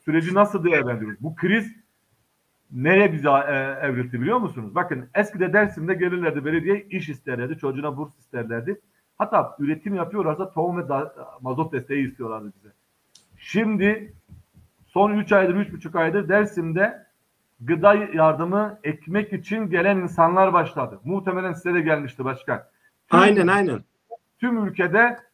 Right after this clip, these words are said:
Speaker 1: talepler başka şeye evrildi. Yani iş, istihdam talebini boş verdiler. Artık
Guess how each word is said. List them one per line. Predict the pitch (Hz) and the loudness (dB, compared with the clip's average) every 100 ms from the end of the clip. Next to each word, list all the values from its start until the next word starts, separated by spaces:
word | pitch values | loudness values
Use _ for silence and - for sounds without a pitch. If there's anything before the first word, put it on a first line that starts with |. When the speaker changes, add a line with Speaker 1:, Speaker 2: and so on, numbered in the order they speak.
| _ _ _ _ _ | _ _ _ _ _
Speaker 1:
talepler | 151 165 196 - 220 240 240 - _ _ - | 2 4 4 2 2 2 0 -8 _ _ 2
başka | 185 202 - 196 190 | 4 4 4 4 4
şeye | 180 196 208 | 2 2 2
evrildi. | 190 185 127 120 | 0 -2 -6 -2
Yani | 165 190 185 - | 0 0 -4 -6
iş, | 208 - - 170 | -6 -6 -12 -14
istihdam | - - - 202 - | -16 -10 -2 0 0
talebini | 170 175 185 190 139 | -4 -4 -4 -8 -4
boş | 185 185 - _ _ _ _ | -4 -4 -12 _ _ _ _
verdiler. | 160 180 190 214 226 - _ _ _ | -4 -4 -2 -2 -2 -6 _ _ _
Artık | 190 202 254 | 0 0 -4